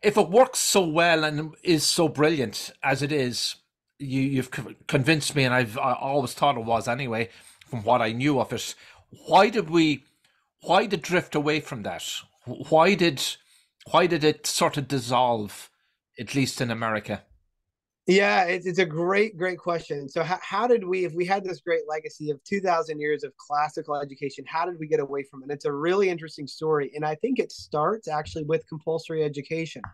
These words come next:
Speaker 2: right? In, in New England, in the, in the time period right after the American Civil War. So what you have with that is not just, uh, compulsory education laws, but you also have,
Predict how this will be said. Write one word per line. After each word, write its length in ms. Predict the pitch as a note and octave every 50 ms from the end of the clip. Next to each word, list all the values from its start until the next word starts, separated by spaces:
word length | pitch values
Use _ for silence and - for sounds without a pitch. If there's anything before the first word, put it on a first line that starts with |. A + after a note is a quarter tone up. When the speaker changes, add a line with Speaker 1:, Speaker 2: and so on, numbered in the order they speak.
| _
Speaker 2:
right? 300 | C3 B2+ B2+ C3 D3+ D3 - _ _ _ _ _ _ _ _
In, 300 | - D#3+ E3+ E3+ F3 F3 F3+ -
in 200 | F3+ F#3 G3 G#3
New 200 | G#3+ G3+ F#3+ F3
England, 480 | F3 E3+ E3+ E3 D#3+ E3 D#3+ D#3 D#3 D#3 D#3 -
in 140 | - E3 D#3+
the, 180 | D#3+ D#3 D3+ D3+
in 100 | D#3 D#3
the 80 | D#3
time 280 | - - - F3 F3+ F3+
period 320 | F3 F#3 F3 D#3+ D3+ C#3
right 300 | C3+ C3+ D3 D#3+ F3 E3+
after 360 | D3+ C3+ C#3+ D#3 D3+ _ D#3+ D3+
the 140 | C#3+ D3
American 460 | C#3 C#3 C#3 C#3 C#3+ D3+ D3+ - C3+ B2+
Civil 320 | - D3 C#3 C3+ C3 B2+
War. 340 | B2+ C3 C3 C3 B2 A2+ - _ _ _ _ _ - - _ _ _ _
So 240 | _ - G3+ G3 F#3
what 260 | F3 - E3 G#3+ B3
you 160 | A#3+ A#3+ A#3 F#3+
have 220 | F3+ F#3 G3 F#3+
with 180 | F3+ F#3 F3 -
that 200 | D#3+ D3+ D3+ D3+
is 140 | D3+ C#3+
not 240 | D#3 E3 F3+ G#3+ G3+
just, 320 | G3 G#3 - - _ - _
uh, 280 | E3+ D#3+ D3+ D3 D3 C#3+ C#3+ _
compulsory 480 | D#3+ D3+ - F3 F3 F3 - E3+ D#3
education 540 | D3 D3 C#3 C3+ - A#3 C#4 - - F#3 E3
laws, 260 | D3+ C#3+ C#3+ C#3+ C3 C#3+
but 140 | D#3+ D#3
you 160 | D#3 D#3 D#3+ -
also 400 | - F3 G#3+ A#3 - - G3+ F3
have, 380 | D#3 D3 D#3 D3 C#3+ C#3+ C#3+